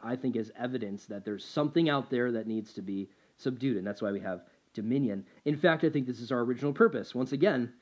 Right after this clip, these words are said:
our original purpose was to be God's partners in the ongoing work of creation. So let's move on. Let's go to the next verse. Genesis one twenty-seven, it says, "So God created man in his own image. In the image of God created he him.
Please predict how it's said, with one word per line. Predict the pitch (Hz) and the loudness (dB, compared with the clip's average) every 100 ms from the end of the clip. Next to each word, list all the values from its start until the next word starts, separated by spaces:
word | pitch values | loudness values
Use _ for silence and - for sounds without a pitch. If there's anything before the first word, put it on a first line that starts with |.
| - - | -20 -4
our | 131 131 | 2 4
original | 143 147 143 | 4 2 0
purpose | 160 151 123 123 | 2 2 0 -2
was | 120 | -4
to | 110 | -2
be | 113 | -2
God's | 117 110 107 | 0 -2 -6
partners | - 160 143 104 98 156 - - | -6 -2 0 -2 -4 -4 -6 -6
in | |
the | 123 110 | -4 -2
ongoing | 117 120 123 120 | -2 -2 -2 -2
work | 101 101 98 - - | -2 -4 -6 -14 -6
of | 104 98 - _ _ _ _ | -4 -4 -8 _ _ _ _
creation. | - 110 107 104 95 - _ _ _ _ _ _ _ - | -8 -4 -4 -4 -12 -16 _ _ _ _ _ _ _ 2
So | 165 | 4
let's | 202 | 8
move | 262 202 | 6 6
on. | 131 | 2
Let's | 139 | 4
go | 202 | 6
to | |
the | 202 | 6
next | 190 196 | 4 2
verse. | 156 156 - - - - | 2 2 0 -16 -20 0
Genesis | 180 170 156 | 2 2 4
one | 185 | 4
twenty-seven, | 190 170 156 160 147 | 4 2 4 2 2
it | 139 | 2
says, | 156 | 2
"So | 151 151 | 4 4
God | 156 175 | 4 4
created | 180 165 151 | 4 4 4
man | 160 | 4
in | 160 | 4
his | 151 | 2
own | 147 147 | 0 0
image. | 147 180 208 - - _ _ _ | 2 2 0 -4 -20 _ _ _
In | 160 | 2
the | 165 | 4
image | 175 | 4
of | 160 | 4
God | 151 156 - | 4 4 4
created | 147 131 | 4 4
he | 127 | 4
him. | 175 180 | 4 2